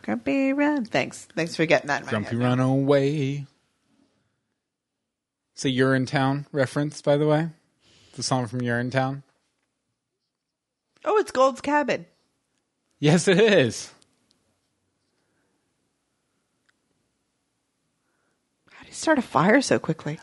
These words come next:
Speaker 2: I want Gold to show up and be like, "Hey."
Speaker 1: Hey, uh, no.
Speaker 2: I was coming up here to chillax.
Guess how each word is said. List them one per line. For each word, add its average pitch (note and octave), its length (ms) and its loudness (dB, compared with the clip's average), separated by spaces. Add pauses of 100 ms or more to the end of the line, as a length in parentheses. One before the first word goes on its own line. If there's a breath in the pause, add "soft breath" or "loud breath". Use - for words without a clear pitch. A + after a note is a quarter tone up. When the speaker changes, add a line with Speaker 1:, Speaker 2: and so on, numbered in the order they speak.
Speaker 2:
I D3 80 2
want G3 180 2
Gold D3 240 2
to C#3 80 -4
show C3 200 2
up G#2+ 140 0
and A2+ 100 -6
be A#2+ 100 0
like, B2+ 140 2
"Hey." F#3 420 2
Speaker 1:
Hey, A#3+ 680 2
uh, G#3 680 2 (180)
no. A3 260 -6 (960)
Speaker 2:
I D#3 80 -2
was D#3 160 2
coming G3 260 0
up G3 120 0
here G#3 140 0
to G3 120 -6
chillax. G3+ 720 0